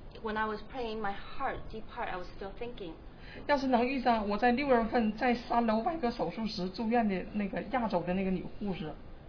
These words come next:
Speaker 1: If I can meet that Asian nurse that I met last time for my treatment,
Speaker 2: 那样高超水平的该有多好。
Speaker 1: then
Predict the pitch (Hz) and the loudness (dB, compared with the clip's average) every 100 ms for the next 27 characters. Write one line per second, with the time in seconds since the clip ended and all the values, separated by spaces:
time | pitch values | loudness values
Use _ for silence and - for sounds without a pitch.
0 | - - - 262 254 233 - 226 233 247 | -16 -14 -4 -2 0 -2 -4 -6 -4 -4
1 | 262 214 165 - - - - 208 185 - | -2 -4 -6 -14 -16 -12 -4 -2 -2 -4
2 | 214 233 226 240 233 226 220 220 190 185 | -2 -2 -2 -4 -4 -4 -2 -2 -2 -4
3 | - - - - - - 208 190 208 240 | -8 -14 -16 -14 -12 -2 0 0 0 0
4 | 208 214 226 - 208 175 175 185 180 165 | 2 0 0 -4 -4 -4 -6 -6 -6 -8
5 | - 165 160 170 - - - 302 262 240 | -10 -8 -8 -8 -8 -10 0 6 8 8
6 | 240 233 - 214 202 160 190 190 202 175 | 8 8 6 2 2 0 2 2 4 2
7 | 170 226 190 - 185 214 - - - - | 4 2 2 2 2 2 -2 -2 -8 -14
8 | - 214 208 | -8 -4 -4